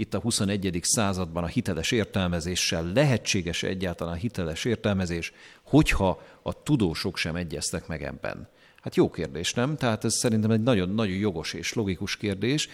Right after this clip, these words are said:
Na, azért kulcsfontosságú ez, mert nem lehet ennyivel elintézni a Biblia értelmezést, hogy sokan és sokféleképpen értelmezték, tehát akkor biztos, hogy valami,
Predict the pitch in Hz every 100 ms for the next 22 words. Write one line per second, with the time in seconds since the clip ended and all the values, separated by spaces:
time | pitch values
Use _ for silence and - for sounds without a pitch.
0 | - - - - - - 120 151 139 98
1 | - 120 - 98 92 - 110 92 101 117
2 | - 107 95 - - - - - 107 175
3 | 143 92 90 110 101 92 82 87 90 85
4 | 80 92 90 - 101 85 92 78 78 78
5 | 87 107 90 90 101 95 120 - - -
6 | - - - 95 - 127 92 87 - 104
7 | 92 80 92 - 80 107 127 120 104 -
8 | - 92 - 117 104 92 - - - 98
9 | 82 95 - 87 - 82 82 80 80 76